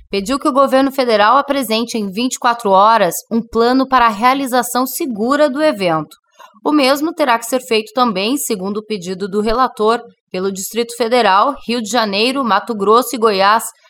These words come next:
além dos municípios do Rio de Janeiro, Cuiabá e Goiânia. E a ministra Carmen Lúcia, relatora de duas ações,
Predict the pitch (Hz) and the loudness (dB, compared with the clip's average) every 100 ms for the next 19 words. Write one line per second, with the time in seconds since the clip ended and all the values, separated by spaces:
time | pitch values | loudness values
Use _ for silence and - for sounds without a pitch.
0 | _ - 277 240 262 - 240 254 - 196 | _ -2 0 0 -2 -2 -2 -2 -4 -8
1 | - 190 180 208 208 214 226 285 208 190 | -8 -10 -6 -4 -2 -2 2 2 4 2
2 | 202 220 - 294 302 247 180 190 208 - | 0 -2 -4 -2 2 2 4 4 2 0
3 | 214 214 233 196 214 190 156 - _ _ | -2 2 2 2 2 0 -4 -8 _ _
4 | _ _ _ _ _ 269 294 294 269 269 | _ _ _ _ _ 0 2 4 2 0
5 | 262 254 - 220 214 240 269 214 254 254 | -2 -2 0 0 2 0 2 2 0 0
6 | 339 294 247 208 202 208 214 202 196 190 | 2 4 4 2 0 -2 -2 -4 -8 -2
7 | 214 254 277 - 226 247 | 0 0 -2 -2 0 0